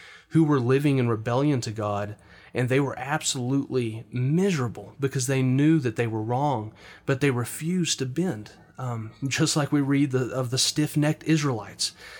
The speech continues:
And they finally hit a mental breaking point. I witnessed all of this. And when they hit this mental breakdown, they went to a doctor where immediately they were put on antidepressants or anti-anxiety meds.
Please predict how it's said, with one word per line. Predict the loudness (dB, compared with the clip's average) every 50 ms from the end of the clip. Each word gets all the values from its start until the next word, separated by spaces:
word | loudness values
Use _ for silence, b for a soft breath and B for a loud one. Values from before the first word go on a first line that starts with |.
| B B B B
And | 2 2 2
they | 2 2
finally | 0 -2 -4 -2 -2 0 2 2 4 4 2 2 0 -4 -8 -14
hit | -12 -8 -2 0 0 0 0 -2 -4
a | -4
mental | 0 0 0 2 0 0 -2
breaking | -2 -2 -2 0 0 0 0 -2 -2
point. | -4 -8 -8 -8 -4 -2
I | -2 0
witnessed | 2 2 2 0 0 -2 -4 -4 -4
all | -4 -4 -6
of | -6 -8
this. | -10 -10 -8 -8 -8 -8 -10 B B B B B B B B B
And | 2 4 4
when | 4 4
they | 4 4
hit | 2 0 0 0 0 0
this | 0 0 2
mental | 2 2 2 0
breakdown, | 0 0 0 0 0 -2 -2 -2 -2 -2 0 0
they | 0 0
went | 0 0 0 0 -2 0
to | 0 2 2
a | 2
doctor | 2 2 0 0 -2 -2 -2 -2 0
where | 0 0 0 0
immediately | 0 0 0 0 0 0 0 0 -2 -2 -2 -4
they | -4 -4 -4
were | -4 -6
put | -6 -6 -4 -4 -4 -4
on | -6 -8 -6 -6
antidepressants | -4 -4 -4 -4 -6 -6 -6 -6 -4 -4 -4 -4 -4 -6 -6 -6 -6
or | -6 -4 -4 -4 -4 -6 -8 -8 -8
anti-anxiety | -6 -6 -6 -6 -6 -6 -4 -4 -4 -4 -6 -6 -6 -6 -8 -8 -8 -8
meds. | -6 -6 -6 -8 -8 -8 -8 -8 -8 -10